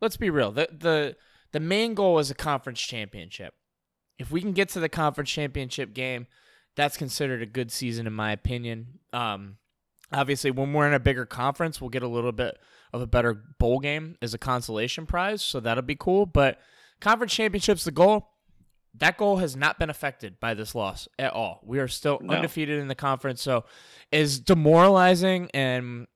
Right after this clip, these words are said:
Speaker 1: as upsetting as this loss was, especially because it's, like, a game we should have won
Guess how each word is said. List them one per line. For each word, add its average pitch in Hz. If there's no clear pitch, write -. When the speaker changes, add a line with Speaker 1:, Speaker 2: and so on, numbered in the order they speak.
Speaker 1:
as 135
upsetting 170
as 123
this 127
loss 131
was, 151
especially 180
because 143
it's, 135
like, 123
a 117
game 143
we 156
should 160
have 156
won 120